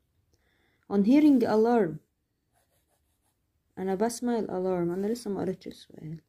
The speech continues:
الريسبتورز بتبقى موجودة فين؟ هو أنت بتسمع فين؟ هتبعت لي المسج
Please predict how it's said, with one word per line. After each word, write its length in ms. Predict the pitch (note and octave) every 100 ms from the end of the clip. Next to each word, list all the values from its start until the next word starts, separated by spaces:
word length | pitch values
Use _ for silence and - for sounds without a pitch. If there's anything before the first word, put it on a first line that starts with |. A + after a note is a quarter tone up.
| _ _ _ _ _ _ _ F#3+
الريسبتورز 840 | G3+ G#3 G#3 D#4 - E4+ F#4 -
بتبقى 380 | - C4 B3+ A3+
موجودة 400 | G#3 G3 G#3+ G#3
فين؟ 420 | G3+ F3+ D#3+ D3+ - _ _ D#3
هو 140 | E3
أنت 160 | E3+ D#3+
بتسمع 400 | - E3 D#3+ D3+
فين؟ 280 | - D3 D3+ _ _ _ _ _ _ _ _ _ _ _ _ _ _ _ _ _ _ _ _ _ _ _ _ _ _ _ _ _ _ _ _ _ _ _ _ _ _ _ _
هتبعت 520 | G#3+ G#3+ G3 A#3 D4
لي 80 | E4
المسج 520 | D4 A#3+ B3 C4+ B3